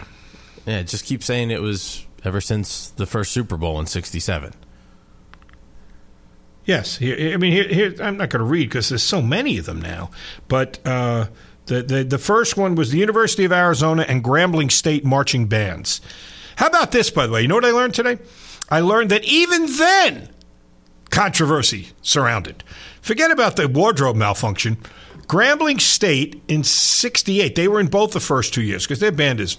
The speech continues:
Speaker 2: legendary. They, you got a smirk on your face.
Speaker 1: Oh, <laughs> just because. <laughs> I'll tell the story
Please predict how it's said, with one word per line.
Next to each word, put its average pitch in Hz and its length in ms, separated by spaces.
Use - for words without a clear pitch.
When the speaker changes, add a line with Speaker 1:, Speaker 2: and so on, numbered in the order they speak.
Speaker 2:
legendary. 107 600
They, 110 180
you 110 200
got 123 160
a - 40
smirk 156 280
on 98 100
your 85 60
face. 87 320
Speaker 1:
Oh, 101 440
<laughs> 117 80
just 104 260
because. 101 580
<laughs> - 600
I'll 127 80
tell 101 200
the 92 100
story 82 240